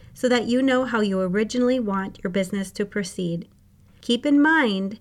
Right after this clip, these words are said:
that many businesses need to pivot. This is normal as well, so you'll want to make sure that you are adjusting your business plan as you go.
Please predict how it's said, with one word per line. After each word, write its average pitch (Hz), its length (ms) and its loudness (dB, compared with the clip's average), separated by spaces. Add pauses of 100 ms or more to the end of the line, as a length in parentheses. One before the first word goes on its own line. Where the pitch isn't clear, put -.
(160)
that - 160 -6
many 233 260 2
businesses 247 640 0
need 196 220 -2
to 202 80 -8
pivot. 214 460 -4 (260)
This 277 200 0
is 339 120 -4
normal 233 380 4
as 202 200 -4
well, 180 380 -2 (200)
so - 140 0
you'll 233 180 6
want 226 240 2
to 311 60 4
make 311 180 -2
sure 202 240 -2
that 208 160 -2
you 214 140 0
are 208 60 0
adjusting 233 600 -2
your 262 120 -2
business 202 380 -4
plan 202 400 -4
as 175 240 -2
you 190 80 -6
go. 180 300 -6